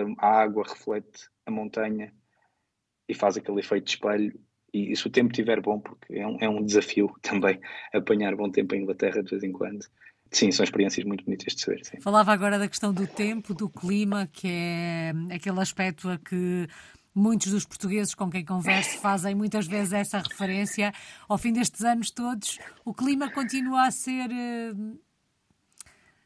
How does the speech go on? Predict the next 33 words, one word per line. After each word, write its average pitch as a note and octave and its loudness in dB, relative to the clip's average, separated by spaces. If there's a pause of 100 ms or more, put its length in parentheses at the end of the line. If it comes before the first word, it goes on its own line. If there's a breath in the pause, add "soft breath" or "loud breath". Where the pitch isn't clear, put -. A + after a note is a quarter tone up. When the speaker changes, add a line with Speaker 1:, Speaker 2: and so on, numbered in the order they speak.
(880 soft breath)
Speaker 2:
não F4 -2
sei F#4 0
qual F4 6
é E4 6
a E4 2
palavra D4 2
certa, G#3+ 2
mas, G#3 -2
eh, A3+ -2
muitas B3+ -2
vezes B3 -4
as B3+ -2
pessoas C4 -4
dizem B3 -2
que G#3+ -8
têm B3+ 0
dificuldade A3 0
em G3 0
se G3+ -4
adaptar G3 -2
ao G3 4
clima F#3+ 0
em F3 -2
Inglaterra. E3+ -2
Speaker 1:
Continuo C#3 4
a C#3+ 2
notar, B2 -4 (220)
à B2 -8
medida A#2 -4
que - -10
estou, A2+ -2
que - -8
estou, A2 2